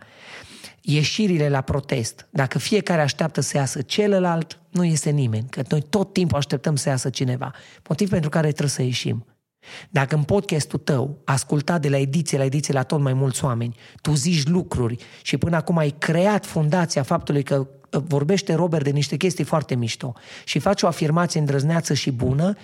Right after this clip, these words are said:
ești un formator de opinii, ești un lider. Te îndrepți către, uh, către, către destinația asta de lider în care o afirmație pe care o faci e fundată sănătos și bine și lumea o ia de bună.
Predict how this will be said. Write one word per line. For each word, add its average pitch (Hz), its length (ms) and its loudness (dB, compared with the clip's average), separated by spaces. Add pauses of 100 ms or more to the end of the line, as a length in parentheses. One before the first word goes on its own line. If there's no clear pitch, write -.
(160)
ești 160 280 0
un 160 80 2
formator 151 640 0
de 147 100 0
opinii, 135 460 -2 (180)
ești - 300 0
un 156 80 2
lider. 131 500 -2 (280)
Te 147 100 0
îndrepți 180 400 0
către, 143 420 0 (260)
uh, - 200 -2
către, 143 340 0
către 135 600 -2 (180)
destinația 175 520 0
asta 165 200 2
de 143 120 0
lider 147 360 2
în 185 100 2
care 160 180 2
o 143 60 2
afirmație 156 500 0
pe - 120 -4
care 143 200 0
o 131 40 2
faci 180 400 0 (280)
e 160 160 2
fundată 165 760 2
sănătos 143 540 2
și 151 120 -2
bine 175 260 2
și 175 160 0
lumea 175 240 2
o 160 60 2
ia 165 140 2
de 147 140 0
bună. 127 360 -2